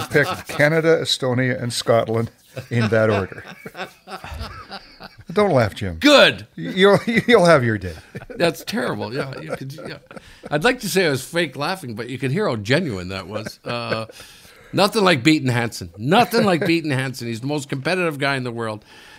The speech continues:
Speaker 2: Uh, anyway, congratulations to all the teams, uh, particularly to the team from,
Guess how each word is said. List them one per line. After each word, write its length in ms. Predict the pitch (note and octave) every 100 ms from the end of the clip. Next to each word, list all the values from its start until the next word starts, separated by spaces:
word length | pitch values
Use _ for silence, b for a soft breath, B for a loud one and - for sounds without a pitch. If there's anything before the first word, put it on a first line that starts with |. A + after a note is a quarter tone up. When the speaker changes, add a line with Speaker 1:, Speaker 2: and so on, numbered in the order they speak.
| B
Speaker 2:
Uh, 140 | - B2+
anyway, 340 | D#3+ F#3 D#3+
congratulations 680 | C#3+ C#3 C#3+ C#3 D3+ C3+ B2
to 100 | C3
all 120 | B2+
the 120 | A2+
teams, 420 | G2+ A#2 A#2+ A2 -
uh, 300 | G#2+ G#2 G2+
particularly 480 | G#2 B2 A#2+ G#2 F#2
to 100 | G#2
the 140 | F#2+
team 220 | - G#2+
from, 300 | - G2 F#2+